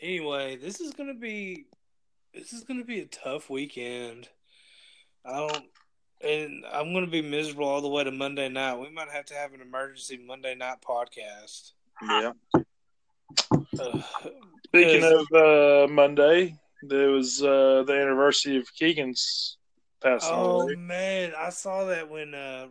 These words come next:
Speaker 1: Rouse posted.
Speaker 2: Yeah, he posted on Tuesday, but it was
Speaker 1: Yeah.
Speaker 2: that, when he found out was on the Tu-, or that next day.
Speaker 1: Yeah. Oh,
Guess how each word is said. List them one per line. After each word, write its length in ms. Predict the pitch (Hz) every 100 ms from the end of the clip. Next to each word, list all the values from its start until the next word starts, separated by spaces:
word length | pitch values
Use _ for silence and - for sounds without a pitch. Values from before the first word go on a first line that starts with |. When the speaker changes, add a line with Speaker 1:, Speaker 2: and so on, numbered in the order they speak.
| 127
Speaker 1:
Rouse 420 | 147 175 185 - -
posted. 720 | 147 127 - - 117 110 _ _ _ _
Speaker 2:
Yeah, 260 | 123 123 131
he 60 |
posted 380 | 151 139 131 127
on 100 | 113
Tuesday, 460 | - 127 127 117 110
but 140 | 117
it 140 | 117 110
was 260 | - - _ _ _ _
Speaker 1:
Yeah. 600 | - 151 147 147 139 139 151
Speaker 2:
that, 340 | 170 170 175 - -
when 120 | 147
he 60 | 123
found 340 | 127 117 113
out 200 | 113 117
was 120 | 110
on 180 | 107 104 -
the 80 | 120
Tu-, 60 | 123
or 240 | 123 120 113
that 280 | 110 117 -
next 340 | 120 117 -
day. 280 | 113 120 -
Speaker 1:
Yeah. 480 | 135 127 120 117 - _ _ _ _ _ _ _ _ _ - _ _ _ _ _ -
Oh, 280 | - -